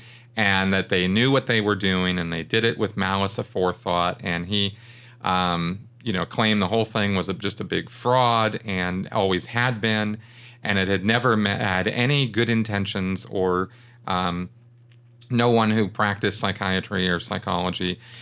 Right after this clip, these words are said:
the, these people were not, um, doing what they were doing because they were trying to help people.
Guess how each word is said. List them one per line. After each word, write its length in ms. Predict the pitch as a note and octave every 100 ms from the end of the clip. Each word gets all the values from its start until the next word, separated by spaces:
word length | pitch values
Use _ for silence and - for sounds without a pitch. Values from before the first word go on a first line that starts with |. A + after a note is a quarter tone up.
| - -
the, 160 | A#2+
these 240 | - A#2+ A2
people 320 | B2+ G#2+ G#2
were 140 | G2
not, 500 | G2 G2+ G2+ G2 - - G2+
um, 440 | F2+ E2+ E2 F2 - - - A2
doing 340 | A#2 C3 A2
what 140 | G2+ G2+
they 100 | F#2
were 120 | F#2
doing 360 | F#2+ G2+ F#2
because 420 | F2+ E2+ F#2+ E2+ F2+
they 120 | F2+
were 140 | F2
trying 280 | - G2 E2+
to 60 | E2+
help 300 | A2+ - -
people. 340 | - -